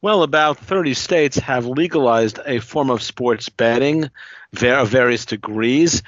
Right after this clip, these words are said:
and a number of those states have legalized what's called mobile sports betting, which means through an app you can bet on your mobile, through your mobile device.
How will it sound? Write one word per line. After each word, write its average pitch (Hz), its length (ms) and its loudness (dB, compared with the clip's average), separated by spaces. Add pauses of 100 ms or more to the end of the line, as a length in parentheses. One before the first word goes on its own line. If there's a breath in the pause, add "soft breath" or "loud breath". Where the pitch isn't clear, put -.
(160 loud breath)
and 131 120 0
a 127 60 2
number 147 300 2
of 127 100 2
those 127 180 2
states 131 320 2
have 120 240 0
legalized 120 600 0
what's 110 220 -4
called 120 300 -6
mobile 127 500 -2
sports - 500 -4
betting, 110 440 0 (340 loud breath)
which - 220 -4
means 131 340 2
through 135 180 0
an 120 160 0
app 156 360 0
you 127 100 -2
can 113 260 -8
bet 117 280 2 (120)
on 110 320 -2
your 113 160 -2
mobile, 110 600 -4
through 127 160 -6
your 113 120 0
mobile 110 300 0
device. 113 680 0